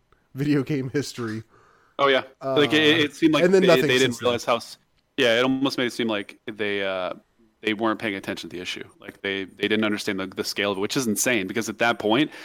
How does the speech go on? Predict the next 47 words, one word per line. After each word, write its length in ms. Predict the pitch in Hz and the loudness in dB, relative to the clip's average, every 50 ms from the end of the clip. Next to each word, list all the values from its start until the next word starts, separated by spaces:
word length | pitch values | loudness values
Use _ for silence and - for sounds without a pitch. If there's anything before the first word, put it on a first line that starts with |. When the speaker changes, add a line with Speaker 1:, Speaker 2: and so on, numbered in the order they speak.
| - - - | -20 -10 -4
Speaker 2:
it 80 | 135 127 | -2 -2
was 120 | 117 - - | -2 -2 0
all 300 | - 165 160 156 143 117 | 4 6 8 8 8 6
over 120 | 113 104 101 | 4 2 0
the 80 | 98 | -2
news. 200 | 95 107 107 101 120 | -2 -2 -2 -2 -4
Like, 140 | 107 - - - | -6 -6 -4 -6
if 120 | 147 - | -4 0
you 120 | 196 233 226 | 0 0 2
Google 280 | 208 214 190 175 123 | 2 2 2 2 0
Hearthstone 600 | 101 - - - 127 131 - - - 104 92 87 | 0 -2 -4 -4 -4 -4 -6 -8 -6 -6 -6 -6
player 260 | 82 - 98 92 87 87 | -6 -4 -4 -4 -4 -4
right 140 | 87 - | -6 -8
now, 260 | - 80 76 78 - _ _ _ _ _ | -10 -12 -14 -16 -18 _ _ _ _ _
the 80 | - 110 | -20 -20
first 360 | - - - 127 127 139 - - | -12 -4 0 2 2 2 2 0
thing 100 | 139 135 | -2 -2
that 80 | 123 | -2
comes 180 | - 127 110 139 | -2 -4 -2 -2
up 180 | 131 113 - 90 | -2 -4 -4 -8
is 80 | - | -8
that 180 | 98 92 92 92 | -6 -4 -2 -2
article, 300 | 98 101 95 - - - | -2 -4 -4 -8 -12 -12
or 160 | - 110 107 | -10 -10 -10
is 120 | 107 104 101 | -10 -8 -6
those 160 | 113 101 - | -6 -6 -4
articles 380 | - 101 104 101 - 98 92 | -4 -6 -6 -6 -8 -10 -14
related 320 | 95 95 92 95 90 87 - | -12 -10 -10 -10 -10 -12 -14
to 120 | - - - | -16 -18 -18
it. 100 | - _ _ _ _ _ _ _ _ _ _ _ _ _ _ _ - _ - | -18 _ _ _ _ _ _ _ _ _ _ _ _ _ _ _ -20 _ -2
Speaker 1:
Yeah, 180 | 131 151 139 | 0 0 0
Speaker 2:
Like, 140 | 123 113 - | 0 0 4
that, 160 | - 190 - | 4 6 6
Speaker 1:
I, 20 | - | 6
Speaker 2:
that's, 300 | 139 139 143 - - - | 6 4 4 2 -2 -8
that's 220 | - - 139 - - | -4 -2 -2 2 2
how 100 | 135 123 | 2 2
crazy 360 | 120 127 123 117 107 92 90 | 2 2 0 0 -2 -6 -8
it 80 | 85 | -6
is. 60 | - 156 | -2 0
Speaker 1:
my 120 | 175 202 | 2 4
best 340 | 202 240 233 214 208 - - | 6 6 6 6 4 2 2
guess 220 | 196 185 180 - | 2 2 2 0
is 140 | 165 151 139 | -4 -4 0
they 160 | 160 165 170 | 2 2 4
were 180 | 170 165 165 156 | 4 4 2 0
just 880 | 143 120 117 117 123 139 156 175 185 190 - - - - - - - | -2 -6 -12 -10 -2 2 4 4 4 4 0 -2 -8 -10 -12 -18 -20